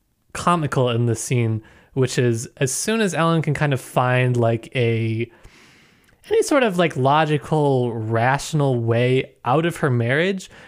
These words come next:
that absolves her from, <laughs> right, this mystical union, uh, which it is supposed to be. And instead, she says,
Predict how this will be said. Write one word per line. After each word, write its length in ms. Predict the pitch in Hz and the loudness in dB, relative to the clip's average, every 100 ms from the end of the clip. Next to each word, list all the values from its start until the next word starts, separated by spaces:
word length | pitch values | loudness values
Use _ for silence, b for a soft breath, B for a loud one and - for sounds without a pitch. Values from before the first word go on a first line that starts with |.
| B | B
that 260 | 139 143 143 | 0 2 2
absolves 640 | 139 120 123 143 151 143 | 0 0 2 2 0 -4
her 220 | - 135 127 | -2 0 0
from, 580 | - 131 120 120 117 _ - | -2 0 2 0 -4 _ -8
<laughs> 120 | - | -6
right, 300 | 147 143 - | -2 -2 2
this 200 | 170 147 | 0 2
mystical 600 | 139 - - 135 - 127 | 2 2 0 0 2 2
union, 540 | 117 120 113 107 107 B B B | 2 0 2 -2 -4 B B B
uh, 140 | 147 | 0
which 180 | 135 160 | 2 2
it 80 | 156 | 2
is 160 | 139 127 | 2 0
supposed 400 | 135 127 117 - | 0 2 0 -2
to 60 | |
be. 340 | 120 110 104 - B B B - | 0 0 -4 -10 B B B -4
And 460 | 131 131 127 123 - | 0 2 0 -4 -2
instead, 760 | 143 127 - 208 156 139 131 B B B | -2 -2 0 0 2 0 -4 B B B
she 260 | - 156 143 | -6 -2 0
says, 580 | - 123 113 131 160 | 0 0 0 0 -4